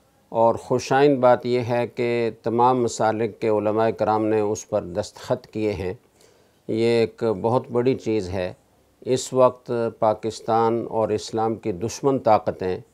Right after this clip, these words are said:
اس کوشش میں ہیں اور سازشوں میں مصروف ہیں کہ پاکستان کو ہر اعتبار سے کمزور کیا جائے،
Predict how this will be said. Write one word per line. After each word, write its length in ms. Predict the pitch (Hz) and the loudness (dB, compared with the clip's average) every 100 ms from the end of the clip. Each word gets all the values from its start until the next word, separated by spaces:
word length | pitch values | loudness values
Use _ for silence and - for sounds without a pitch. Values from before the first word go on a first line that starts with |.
| _ _ _ _ - | _ _ _ _ -6
اس 240 | 120 - | -4 -4
کوشش 520 | - 123 120 147 - | -2 0 0 -2 -2
میں 140 | 127 113 | -2 0
ہیں 300 | 107 101 101 - _ | 0 -2 -6 -14 _
اور 300 | 110 104 92 | -2 -2 -2
سازشوں 580 | - 117 110 - 127 | -2 0 0 -2 -2
میں 140 | 117 110 | 0 0
مصروف 560 | 98 - - 120 123 | -2 -6 -2 0 0
ہیں 180 | 101 95 - _ _ _ _ | -2 -4 -6 _ _ _ _
کہ 80 | 117 | -4
پاکستان 800 | - 110 110 110 - 113 113 107 | 0 0 0 -8 -4 -2 0 -2
کو 220 | 117 110 | -2 -2
ہر 280 | 104 127 151 | 0 2 2
اعتبار 400 | 131 110 110 107 | 0 0 0 -2
سے 200 | - 117 | -4 -6
کمزور 440 | 107 101 92 110 | -4 -2 0 0
کیا 320 | 104 110 104 | -2 -4 -4
جائے، 280 | 95 95 95 | -2 -4 -4